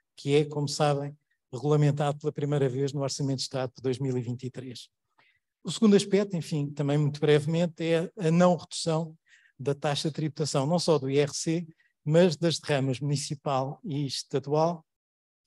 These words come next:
que nos, que nos colocam com a segunda taxa mais elevada nominal de impostos sobre lucro das empresas da União Europeia,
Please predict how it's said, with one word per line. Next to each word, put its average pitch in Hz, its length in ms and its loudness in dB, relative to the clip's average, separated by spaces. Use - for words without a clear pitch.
que 175 60 -8
nos, 160 220 -4
que - 640 -12
nos 165 140 0
colocam 165 580 2
com 160 140 -6
a 151 60 0
segunda 160 340 0
taxa 160 420 -2
mais 151 260 0
elevada 135 600 -2
nominal 147 720 2
de 156 320 0
impostos 147 380 -4
sobre 143 200 -4
lucro 147 180 -4
das 139 160 -2
empresas 135 560 0
da 131 100 -6
União 135 220 -2
Europeia, 127 500 -8